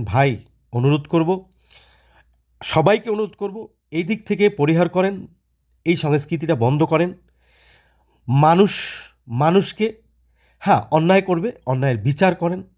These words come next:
এবং তার আত্মীয় স্বজন, তার প্রপার্টি, তার বাড়ি গাড়ি, এটা থেকে যাতে রক্ষা পায় আপনাদের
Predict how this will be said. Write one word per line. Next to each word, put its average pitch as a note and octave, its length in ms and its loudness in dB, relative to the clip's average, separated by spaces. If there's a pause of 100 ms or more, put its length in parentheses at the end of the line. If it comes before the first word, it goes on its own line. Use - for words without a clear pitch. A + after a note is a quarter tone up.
(580)
এবং F#3 220 6 (160)
তার A#2+ 220 -4
আত্মীয় F3+ 340 -2
স্বজন, E3+ 440 -2 (680)
তার A#2+ 220 2 (220)
প্রপার্টি, F3+ 480 0 (540)
তার A#2 140 0
বাড়ি E3 280 4
গাড়ি, F3 200 0 (540)
এটা D3 180 -2
থেকে D#3 300 -8 (560)
যাতে A2+ 240 -4
রক্ষা B2 320 -2
পায় A2 220 -2
আপনাদের F2 300 -8